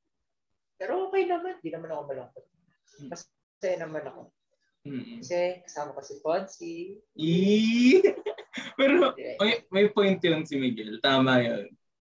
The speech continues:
Speaker 2: Di ba?
Speaker 1: Kasama ko si mga kaibigan ko at nakakausap ko pa. Tulad ni Fonzie.
Speaker 2: Ee! Pero yun nga, tama. I mean, tama naman yun para sa lahat, di ba? Hindi lang naman, kundi parang kahit sino naman, ako ng age gap yan, di ba?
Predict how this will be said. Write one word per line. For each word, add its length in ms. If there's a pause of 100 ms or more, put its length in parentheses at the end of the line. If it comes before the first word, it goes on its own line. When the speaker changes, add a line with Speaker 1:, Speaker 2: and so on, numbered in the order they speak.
(440)
Speaker 2:
Di 120
ba? 280 (120)
Speaker 1:
Kasama 360
ko 60
si 100
mga 220
kaibigan 340
ko 100
at 120
nakakausap 560
ko 160
pa. 120 (220)
Tulad 240
ni 140
Fonzie. 880
Speaker 2:
Ee! 720 (600)
Pero 180
yun 240
nga, 260
tama. 340 (240)
I 80
mean, 160
tama 300
naman 260
yun 140
para 240
sa 100
lahat, 240
di 140
ba? 80
Hindi 180
lang 160
naman, 480
kundi 400
parang 320 (380)
kahit 260
sino 280
naman, 520
ako 320
ng 80
age 300
gap 240
yan, 180
di 160
ba? 160